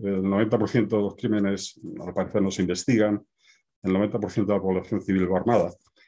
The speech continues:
Y esto os da una, eh, os, nos explica, eh, el por qué estas tasas tan tremendas, ¿no?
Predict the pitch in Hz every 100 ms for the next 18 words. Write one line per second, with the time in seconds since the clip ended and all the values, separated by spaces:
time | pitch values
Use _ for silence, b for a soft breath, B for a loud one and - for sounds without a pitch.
0 | b _ 107 107 - 107 101 110 110 110
1 | 110 113 107 95 98 92 92 92 - 101
2 | 90 101 - - 120 - 101 107 101 98
3 | - 92 87 95 - 107 107 98 - 95
4 | - - 95 107 - 98 101 104 - -
5 | - 87 90 80 73 123 165